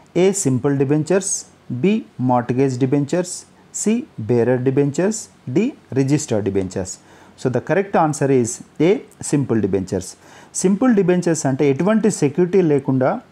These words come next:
మనం ఇష్యూ చేసినటువంటి డిబెంచర్స్ని మనం సింపుల్ డిబెంచర్స్ అనొచ్చు, లేదా అన్‌సెక్యూర్డ్ డిబెంచర్స్ అని కూడా మనం వీటిని పిలవచ్చు.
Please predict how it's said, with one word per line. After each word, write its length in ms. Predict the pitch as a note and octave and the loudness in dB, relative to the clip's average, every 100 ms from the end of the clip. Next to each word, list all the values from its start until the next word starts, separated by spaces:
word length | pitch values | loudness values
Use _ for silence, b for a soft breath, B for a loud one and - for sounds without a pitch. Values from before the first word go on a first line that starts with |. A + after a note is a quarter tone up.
| _ _ _ - | _ _ _ -6
మనం 220 | C3 B2+ | -2 2
ఇష్యూ 260 | B2 B2 E3+ | 0 0 0
చేసినటువంటి 680 | D3 C#3 - B2+ A#2+ A#2 G#2+ | 2 0 0 -2 0 -4 -2
డిబెంచర్స్ని 640 | A2 A#2 A#2+ A2 G2+ A2 | -2 -2 -2 -2 -4 -2
మనం 180 | A#2 C#4 - B B B | -2 -2 -6 B B B
సింపుల్ 540 | - G#3 G#3 - A3 | 0 2 2 2 2
డిబెంచర్స్ 560 | C#3+ B2+ B2 A#2+ A2+ - | 2 0 0 0 -2 0
అనొచ్చు, 420 | A2+ A#2 - G#3 - | -2 -2 -4 -6 -2
లేదా 240 | C#3+ C3 A#2 | -2 0 0
అన్‌సెక్యూర్డ్ 680 | C#3+ G#3+ G#3+ F3+ D3 D#3+ C3+ | 0 0 0 -2 0 0 2
డిబెంచర్స్ 460 | B2 A#2 A#2 A2 | 0 0 -2 -4
అని 120 | G#2+ | -4
కూడా 160 | G#2 G2+ | -4 -4
మనం 260 | G2+ G2+ G2 | -4 -4 -4
వీటిని 300 | G2 D3 C4+ - B B - | -4 -2 -2 -4 B B -4
పిలవచ్చు. 360 | A#2 F2 - | -2 -4 -8